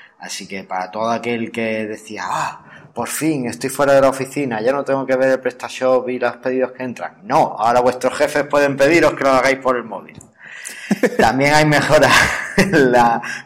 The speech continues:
personalización del tema. Sabes que tiene una, un personalizador de temas, eh, PrestaShop uno siete, y te permite modificar cosas de la portada y tal. Bueno, pues hay algunas mejoras en ese caso. E incluso para la característica esta de temas hijos,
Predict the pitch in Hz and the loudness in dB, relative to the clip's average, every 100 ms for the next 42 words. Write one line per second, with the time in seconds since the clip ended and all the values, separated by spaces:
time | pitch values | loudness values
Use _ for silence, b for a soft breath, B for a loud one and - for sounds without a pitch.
0 | - 131 135 131 113 110 - 135 131 120 | 0 0 2 -2 -2 -4 -2 0 0 2
1 | 165 160 147 - 135 139 143 135 135 131 | 2 2 0 0 0 0 -2 -4 -4 -4
2 | 127 123 120 120 117 117 117 120 120 113 | -8 -4 -4 -2 -4 -6 -8 -6 -6 -8
3 | 107 113 120 113 107 151 147 110 101 110 | -8 -4 -2 -2 -4 -4 -4 -6 -8 -14
4 | 107 104 107 _ b b b _ 113 - | -16 -18 -20 _ b b b _ -12 -10
5 | 107 - 127 120 117 - 151 143 143 - | -12 -8 -8 -8 -10 -4 -4 -4 -8 -12
6 | b b b _ 110 104 110 107 113 113 | b b b _ -12 -6 -6 -6 -6 -6
7 | 110 101 110 110 110 - 113 113 110 104 | -6 -8 -8 -6 -6 -6 -8 -8 -8 -8
8 | 98 - _ 101 - 135 135 117 113 147 | -8 -14 _ -18 -2 2 2 0 -2 -2
9 | 151 151 B B _ 90 87 87 95 98 | -2 -8 B B _ -14 -8 -8 -8 -10
10 | 98 101 101 104 - 117 117 117 123 147 | -14 -14 -16 -16 -12 -10 -10 -12 -6 -6
11 | 147 147 B B - 151 160 151 160 170 | -6 -14 B B -6 -4 -4 -6 -4 -4
12 | - 151 165 139 120 117 117 117 - 117 | -2 -2 0 0 2 0 0 -4 -4 -10
13 | 123 120 127 127 139 - 113 107 98 - | -10 -8 -4 -4 -4 -6 -6 -6 -10 -4
14 | 131 120 - 151 147 113 - | -2 -2 -2 -4 -4 -8 -10